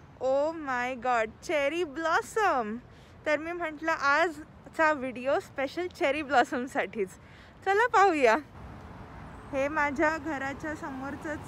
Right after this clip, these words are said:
neighborhood आहे आणि हे cherry ब्लॉसमची झाडं माझ्या खिडकीतनं पण दिसतात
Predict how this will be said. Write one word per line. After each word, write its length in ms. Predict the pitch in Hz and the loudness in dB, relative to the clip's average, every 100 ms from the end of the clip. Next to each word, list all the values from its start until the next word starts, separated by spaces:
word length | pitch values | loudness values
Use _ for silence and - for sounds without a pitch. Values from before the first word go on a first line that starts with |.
| - | -10
neighborhood 600 | 269 247 262 294 294 285 | -8 -8 -6 -6 -6 -6
आहे 320 | 247 262 269 415 - - - - - - - - - - - - - - - - - | -6 -4 -6 -10 -14 -16 -16 -18 -18 -18 -18 -18 -18 -20 -20 -20 -20 -20 -20 -18 -12
आणि 180 | 233 254 | -8 -8
हे 240 | 277 247 | -8 -10
cherry 360 | 247 254 240 262 | -8 -8 -8 -8
ब्लॉसमची 640 | 254 262 285 254 247 285 | -6 -6 -6 -8 -8 -10
झाडं 440 | 254 254 233 233 | -8 -8 -6 -6
माझ्या 300 | 269 247 247 | -6 -6 -6
खिडकीतनं 680 | 254 277 233 196 269 285 294 | -8 -8 -10 -10 -12 -10 -8
पण 240 | 320 330 | -6 -6
दिसतात 340 | 269 285 - | -6 -8 -8